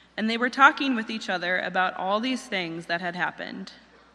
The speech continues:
While they were talking and discussing together, Jesus himself drew near and went with them. But their eyes were kept from recognizing him. And he said to them, "What is this conversation that you are holding with each other as you walk?"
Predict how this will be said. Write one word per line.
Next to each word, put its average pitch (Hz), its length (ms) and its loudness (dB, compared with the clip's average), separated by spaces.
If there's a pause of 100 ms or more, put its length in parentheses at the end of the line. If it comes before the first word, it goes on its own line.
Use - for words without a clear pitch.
(200)
While 190 220 4
they 214 120 0
were 262 140 6
talking 262 480 4
and 294 100 4
discussing 214 540 -2
together, 185 560 -4 (460)
Jesus 247 380 -2
himself 254 600 0
drew 220 220 -4
near 180 320 -2
and 175 180 -6
went 160 220 -4
with 185 220 -4
them. 156 340 -8 (560)
But 214 180 -2
their 233 140 6
eyes 220 360 4
were 277 140 0
kept 196 300 0
from 190 260 -4
recognizing 175 640 -2
him. 175 340 -14 (800)
And 247 100 0
he 302 120 2
said 359 300 4
to 202 100 -6
them, 180 360 -6 (440)
"What 466 100 -4
is 302 160 2
this 233 160 -4
conversation 185 840 -2
that 185 140 -6
you 208 120 -6
are 202 80 2
holding 196 320 -4
with 196 160 -10
each 196 160 -10
other 214 240 0
as 220 160 -2
you 214 80 -6
walk?" 147 460 -4